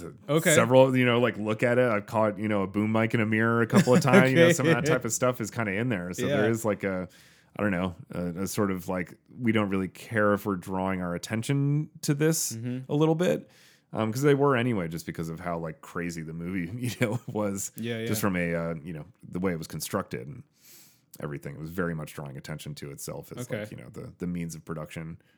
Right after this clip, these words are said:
Speaker 1: rather than trying to be, like, an invisible film. Where you're
Speaker 2: Right,
Speaker 1: just
Speaker 2: right,
Speaker 1: like,
Speaker 2: right.
Speaker 1: yeah. So, um, but yeah, I mean, honestly, like, uh, the only things I could really compare, you know, the French New Wave, like, you know, when that hit, definitely had a similar type of effect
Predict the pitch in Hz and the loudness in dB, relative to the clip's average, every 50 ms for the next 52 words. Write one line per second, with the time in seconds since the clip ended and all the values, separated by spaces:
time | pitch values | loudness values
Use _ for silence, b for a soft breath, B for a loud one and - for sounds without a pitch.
0 | _ - - 78 78 78 80 - 87 80 78 76 78 80 73 73 - 107 123 110 | _ -10 -10 -8 -8 -10 -10 -10 -10 -10 -10 -10 -10 -12 -12 -12 -12 -10 -8 -8
1 | 98 92 95 90 90 85 80 82 78 - - - 90 82 78 76 78 78 120 120 | -8 -8 -10 -10 -10 -12 -14 -14 -16 -14 -12 -12 -12 -10 -12 -14 -12 -10 -8 -4
2 | 123 135 131 123 120 117 117 117 113 113 113 113 113 110 104 101 - b b b | -2 0 0 0 -2 -4 -4 -6 -6 -6 -6 -6 -6 -6 -8 -10 -14 b b b
3 | b b b b b b b b - - - 127 110 104 98 98 90 85 - - | b b b b b b b b -6 0 2 4 4 4 4 2 0 -4 -8 -8
4 | 101 101 92 90 87 85 87 90 90 92 92 _ _ _ _ _ _ _ _ _ | -8 -6 -6 -4 -6 -6 -6 -8 -8 -10 -12 _ _ _ _ _ _ _ _ _
5 | - 110 104 98 98 87 76 98 123 135 131 107 101 104 107 107 101 92 98 113 | -4 -2 -2 -2 -2 -2 -2 0 2 2 2 2 0 -2 -2 -2 -2 -2 -2 -2
6 | 127 123 - 113 101 92 90 87 87 82 - - 90 85 82 85 85 82 82 - | -4 -4 -2 -4 -4 -2 -2 -4 -4 -4 -6 -6 -6 -4 -4 -4 -6 -8 -10 -12
7 | _ _ _ _ _ _ _ _ _ _ _ _ _ _ _ _ _ - 95 104 | _ _ _ _ _ _ _ _ _ _ _ _ _ _ _ _ _ -4 -2 -2
8 | 98 - 113 104 98 98 80 90 90 95 90 87 82 - 90 82 - 98 101 98 | 0 0 -2 -2 -2 -2 -4 -4 -4 -4 -2 -2 -4 -4 -8 -6 -2 -2 -2 0
9 | 110 135 131 117 107 104 - - 123 110 - - 98 95 101 113 110 90 87 87 | 0 0 0 0 0 0 -2 -2 -2 -2 -2 -2 -2 0 0 2 2 0 0 -2
10 | 87 90 85 - 87 80 82 80 - 90 85 82 82 82 82 80 80 82 85 85 | -4 -4 -6 -6 -6 -6 -6 -8 -8 -8 -6 -6 -6 -6 -8 -8 -8 -8 -8 -8
11 | 87 82 80 73 - 85 80 - 85 82 82 80 80 82 80 78 - - 87 82 | -8 -8 -8 -8 -8 -10 -8 -8 -10 -10 -10 -10 -10 -10 -10 -10 -8 -8 -8 -8
12 | 82 80 80 80 - 85 80 - 80 78 76 80 - - 87 78 78 - - - | -8 -10 -10 -10 -10 -10 -10 -10 -12 -16 -16 -14 -12 -10 -10 -8 -10 -12 -14 -18
13 | - | -20